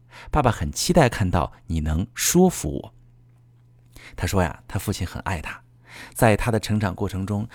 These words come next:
他从来不觉得父亲讨厌他哭是不爱他。他慢慢学会了用沟通的方式表达自己的需求，以正向的方式获取别人的关注和重视。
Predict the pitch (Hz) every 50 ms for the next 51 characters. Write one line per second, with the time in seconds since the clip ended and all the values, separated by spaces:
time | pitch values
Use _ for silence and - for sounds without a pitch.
0 | - - - - 135 - - - 104 120 131 120 104 - 101 - 85 80 82 92
1 | 90 - - - - 87 82 - - - - - 95 95 87 - 95 92 - -
2 | - 104 107 - - - - - 87 101 104 - - - - - _ _ _ _
3 | _ _ _ _ - - - - - - - - 196 190 170 156 170 180 170 -
4 | - 101 113 - 151 139 117 104 98 - - - - - 139 135 131 120 117 -
5 | 175 180 180 - 170 185 180 143 117 - - 104 110 107 - - 69 52 - -
6 | - - 87 78 71 71 - 76 85 87 - 95 - 71 - - - - 101 95
7 | - - - - - _ _ _ _ - - - - - - 110 104 104 104 -
8 | 220 208 156 101 - 87 85 78 78 - - 82 82 82 - - - - - -
9 | - - - 110 87 - - - - - 87 85 82 82 - - - - 107 107
10 | 110 110 - 85 50 - - _ _ _ - - 78 - - 92 80 - - -
11 | -